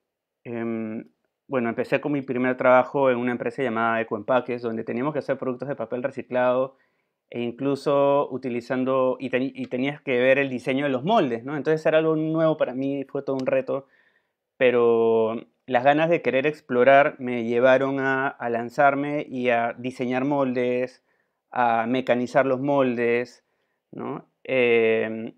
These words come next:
y eso m-, me permitió conocer más personas, otros perfiles, ¿no? Tanto así que surgió otra oportunidad en este año, en ese año, mejor dicho, el dos mil nueve, que fue una, eh, una convocatoria para estudiar el Fab Academy, ¿no? Y yo decía, "¿Qué será eso, el Fab Academy?".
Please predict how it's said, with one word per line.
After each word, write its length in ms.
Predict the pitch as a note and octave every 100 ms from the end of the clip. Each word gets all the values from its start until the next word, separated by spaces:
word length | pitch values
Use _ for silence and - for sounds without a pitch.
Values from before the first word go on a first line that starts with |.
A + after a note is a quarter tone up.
| _ -
y 140 | C#3+
eso 460 | D#3+ D#3+ F#3 F#3+ -
m-, 220 | B2 - - -
me 220 | C#3 B2+
permitió 720 | C3+ C3 C3+ C3 D#3+ E3 E3
conocer 440 | F3 D3+ C#3 D3+ C#3+
más 160 | D3
personas, 640 | D3+ C#3 D3+ C3 B2 A#2 -
otros 200 | - D3
perfiles, 500 | B2 - C#3+ A#2 A#2+
¿no? 180 | C#3 D#3+ _ _ _ _
Tanto 240 | - D#3 E3+
así 220 | E3 E3+
que 120 | F3
surgió 440 | F3 C#3 - D3 -
otra 300 | D3+ D#3 D3+
oportunidad 580 | D#3 D3+ A#2+ A#2+ B2 C3
en 100 | B2+
este 300 | B2 - B2
año, 300 | B2+ D#3 A#3
en 100 | G#3
ese 240 | F3+ C#3+
año, 160 | B2+ A#2
mejor 240 | A2 A2
dicho, 180 | A2 E3+
el 100 | C#3
dos 120 | A2+
mil 140 | B2
nueve, 260 | B2 B2+ F#3 _ _ _ _ _ _ _ _
que 120 | -
fue 240 | - C#3 C3
una, 600 | C3 C3 C3+ C#3 B2+ A#2 _ _ _ _ _ _ _ -
eh, 220 | A#2+ A#2+
una 440 | A#2+ C#3+ D3 D3+ C#3+
convocatoria 640 | C#3 C3 B2+ B2+ D#3+ F3+
para 140 | D#3 C3
estudiar 400 | - D#3+ C3 C#3
el 340 | C#3 C3+ B2
Fab 280 | - C#3+ C3
Academy, 600 | A#2+ - C3 A#2 A2 A2
¿no? 180 | A#2 D3+
Y 80 | B2
yo 60 |
decía, 300 | B2 - C3+ -
"¿Qué 120 | C#3+
será 360 | - A#2+ C3
eso, 280 | C#3+ F3+ C3+
el 140 | A#2 A2+
Fab 320 | - C3+ -
Academy?". 600 | B2 - C3 A#2+ A2+ A2+